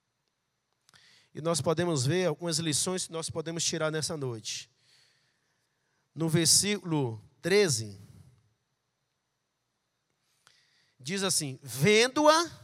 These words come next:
o Senhor se compadeceu dela e disse:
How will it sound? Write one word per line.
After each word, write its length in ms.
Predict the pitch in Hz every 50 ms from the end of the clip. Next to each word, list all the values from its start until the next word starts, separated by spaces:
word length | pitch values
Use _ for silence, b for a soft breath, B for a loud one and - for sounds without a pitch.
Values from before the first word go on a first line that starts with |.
| b b b b b b b b b b b b b b b b b
o 140 | - 185 208
Senhor 520 | 202 - - 240 220 208 185 190 226 262 277
se 120 | 262 - 254
compadeceu 640 | - 233 214 - 226 220 190 180 156 - - 226 214
dela 360 | 170 160 175 202 226 240 233
e 40 | 214
disse: 600 | 156 160 175 160 135 123 - - 110 101 101 101